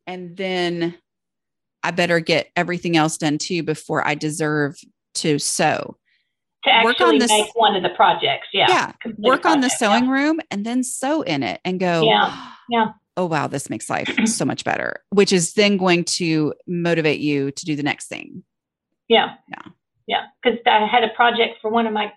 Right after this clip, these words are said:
Speaker 2: grandchildren the other day and it was like, okay, I had to, you know, <laughs> move all this stuff out of the way, dig through, you know,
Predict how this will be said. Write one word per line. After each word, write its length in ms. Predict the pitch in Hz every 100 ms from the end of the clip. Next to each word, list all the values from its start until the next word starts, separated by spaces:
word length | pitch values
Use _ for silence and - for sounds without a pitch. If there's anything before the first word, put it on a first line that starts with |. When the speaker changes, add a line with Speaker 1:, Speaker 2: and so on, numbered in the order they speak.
| _
Speaker 2:
grandchildren 600 | - 220 220 226 220 214 214
the 100 | 214
other 180 | 214 214
day 240 | 233 254
and 80 | 208
it 40 |
was 100 | -
like, 180 | 196 -
okay, 180 | - -
I 40 | -
had 120 | -
to, 60 | - - _ _ _ _
you 100 | -
know, 60 | -
<laughs> 60 | 220
move 600 | 214 - - - 466 - -
all 200 | - -
this 120 | 240 -
stuff 180 | - 240 240
out 180 | 220 226
of 40 |
the 80 | 214
way, 360 | 208 208 208 208
dig 240 | 226 233 -
through, 180 | 233 226
you 140 | 220
know, 120 | 202